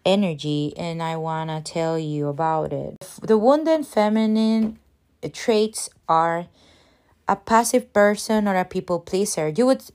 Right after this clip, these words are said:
you would think that people pleasers, well, a passive person, which is n-,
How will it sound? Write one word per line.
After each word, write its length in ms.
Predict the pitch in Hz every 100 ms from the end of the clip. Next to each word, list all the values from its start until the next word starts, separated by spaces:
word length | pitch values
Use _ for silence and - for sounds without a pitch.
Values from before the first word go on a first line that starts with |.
| 165
you 80 | 240
would 180 | 254 247
think 380 | - 185 170
that 380 | 156 156 156 151
people 260 | - 196 196
pleasers, 920 | - 185 196 - 196 190 196 - - _ _ _ _ _ -
well, 180 | 190 165
a 60 |
passive 460 | 170 208 202 214 -
person, 480 | 185 185 - 196 185
which 280 | 185 185 -
is 240 | 185 -
n-, 140 | 180